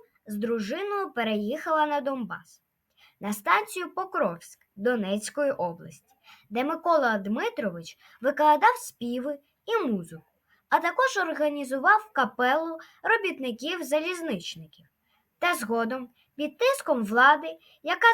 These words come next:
закидала йому участь у революційних подіях з тисяча дев'ятсот п'ятого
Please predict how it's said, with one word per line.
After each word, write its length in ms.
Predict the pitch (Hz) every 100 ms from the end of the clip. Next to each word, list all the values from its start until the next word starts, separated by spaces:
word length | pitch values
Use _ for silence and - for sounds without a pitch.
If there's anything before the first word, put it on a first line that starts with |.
| 415
закидала 540 | - 294 294 381 330
йому 500 | 240 233 233 226 - -
участь 600 | 277 294 226 196 - _ -
у 120 | 233
революційних 880 | 226 226 240 262 - 370 311 214 -
подіях 540 | 214 180 185 185 214 - _ _ _
з 120 | -
тисяча 440 | - 359 339 320 311
дев'ятсот 520 | 311 311 320 320 320
п'ятого 580 | 285 294 285 269 262